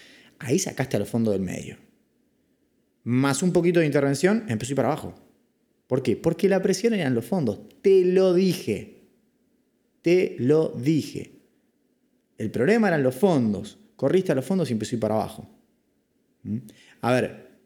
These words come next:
no significa que la tendencia ahora vaya a ser para abajo siempre. Significa que ciento ochenta era precio con los fondos haciendo lío. Haciendo lío, digo, queriendo salir. Digo, cuando vos corres ese efecto, que es un efecto muy puntual de fondos particulares,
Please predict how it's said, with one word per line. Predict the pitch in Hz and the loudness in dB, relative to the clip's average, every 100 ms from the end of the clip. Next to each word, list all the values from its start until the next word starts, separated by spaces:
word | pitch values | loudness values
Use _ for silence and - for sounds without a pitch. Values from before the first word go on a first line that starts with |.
| - | -8
no | 139 | -4
significa | 170 156 139 185 131 | -2 -2 -2 0 0
que | 113 | 0
la | 110 | 0
tendencia | 104 120 123 120 | 0 0 0 0
ahora | 113 117 | 0 0
vaya | 110 | -2
a | 104 | -4
ser | 113 104 | -6 -4
para | 101 | -4
abajo | 107 107 104 | -4 -4 -8
siempre. | 107 92 | -6 -6
Significa | 107 151 202 233 160 | -4 -2 0 0 0
que | - 135 - - - - _ | 2 0 -2 -12 -20 -20 _
ciento | - - 220 220 208 | -6 0 2 2 2
ochenta | 175 226 170 127 131 139 131 | 2 2 2 0 0 -2 0
era | 156 147 | 0 0
precio | 123 170 175 | 2 0 2
con | 127 123 | 2 2
los | 117 | 0
fondos | 156 165 123 | 0 0 0
haciendo | 104 117 110 | -2 0 2
lío. | 139 123 95 - - _ _ _ - - | 2 2 0 -6 -20 _ _ _ -20 -8
Haciendo | 123 220 196 | -2 2 2
lío, | 269 | 4
digo, | 151 107 - | 2 2 -2
queriendo | 117 120 175 | -4 0 0
salir. | - 107 165 143 - - - _ _ _ _ _ _ | -2 -2 2 2 -2 -12 -20 _ _ _ _ _ _
Digo, | - - | -12 -6
cuando | 107 127 | -2 0
vos | 208 | 0
corres | 170 180 247 - | 2 2 2 0
ese | 151 | -4
efecto, | 127 196 139 123 | 0 0 0 -2
que | 107 | -2
es | |
un | 123 | -2
efecto | 113 147 131 | -2 -2 0
muy | 175 | 0
puntual | - 113 151 233 113 | -2 -2 2 2 2
de | 104 | -2
fondos | - 160 156 123 | -2 -2 -2 -2
particulares, | 113 104 98 131 175 127 170 | -4 -4 0 2 2 2 0